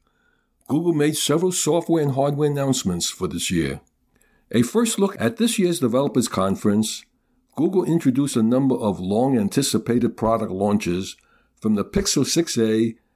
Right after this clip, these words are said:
and the Pixel Buds Pro to the Pixel Watch, Pixel seven, Pixel seven Pro,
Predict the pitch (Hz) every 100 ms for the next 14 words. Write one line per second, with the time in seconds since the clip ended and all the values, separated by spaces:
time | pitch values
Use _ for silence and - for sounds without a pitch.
0 | _ 98 98 92 - 165 - 139 117 -
1 | 120 110 - 107 101 101 110 - _ -
2 | - 104 92 - 127 - 117 95 104 110
3 | 113 - - 110 - 80 - 127 131 135
4 | 127 127 _ _ 101 - 90 78 98 80
5 | 73 73 120 127 131 127